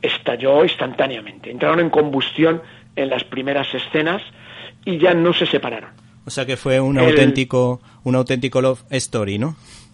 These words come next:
Speaker 1: Vamos, no, pero salvaje.
Speaker 2: Sí,
Speaker 1: Es
Speaker 2: sí.
Speaker 1: decir, aquello fue,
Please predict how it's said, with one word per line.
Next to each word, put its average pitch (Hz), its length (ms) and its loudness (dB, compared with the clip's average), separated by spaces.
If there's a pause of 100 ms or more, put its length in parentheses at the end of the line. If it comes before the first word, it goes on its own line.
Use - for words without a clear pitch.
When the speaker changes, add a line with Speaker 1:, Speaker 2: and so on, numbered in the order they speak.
(280)
Speaker 1:
Vamos, 143 400 -4 (160)
no, 180 360 2
pero 151 440 6
salvaje. 156 420 -2 (240)
Speaker 2:
Sí, - 240 -8
Speaker 1:
Es 127 80 -4
Speaker 2:
sí. 127 60 -2
Speaker 1:
decir, 131 200 -2
aquello 135 400 -2
fue, 160 400 6